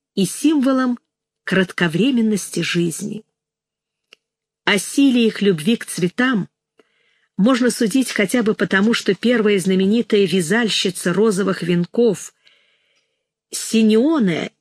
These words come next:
из Глицера была увековечена греческим живописцем Пуазисом. Впоследствии за копию с этого портрета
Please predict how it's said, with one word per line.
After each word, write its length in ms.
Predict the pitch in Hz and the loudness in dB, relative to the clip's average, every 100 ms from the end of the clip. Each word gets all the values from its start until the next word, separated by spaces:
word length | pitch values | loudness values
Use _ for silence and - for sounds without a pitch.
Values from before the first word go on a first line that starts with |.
| _ | _
из 200 | 190 165 | -2 -2
Глицера 800 | 156 180 214 - 196 165 139 143 _ _ _ - | 0 2 0 -2 -4 -2 -4 -10 _ _ _ -8
была 280 | 160 214 294 | 0 2 4
увековечена 680 | 254 262 233 262 269 240 226 | 2 0 2 2 2 2 2
греческим 600 | 190 240 - 220 - 190 | 2 0 -2 -4 -2 0
живописцем 880 | 180 180 180 240 220 - 220 214 - _ _ _ _ _ | 0 -2 -2 -2 -2 -2 -2 0 -4 _ _ _ _ _
Пуазисом. 920 | - 226 262 247 - 170 - - - - _ _ _ _ _ _ _ | 2 2 4 0 -2 -8 -10 -12 -14 -20 _ _ _ _ _ _ _
Впоследствии 800 | - - 190 - 226 220 - 180 175 | -16 -4 -4 0 0 0 -2 0 0
за 200 | 165 170 | 0 -2
копию 420 | 302 320 - 202 | 0 0 0 0
с 80 | 190 | -2
этого 280 | 170 180 | -4 -4
портрета 680 | 165 180 - 180 139 - - | -2 -2 -2 -4 -6 -8 -18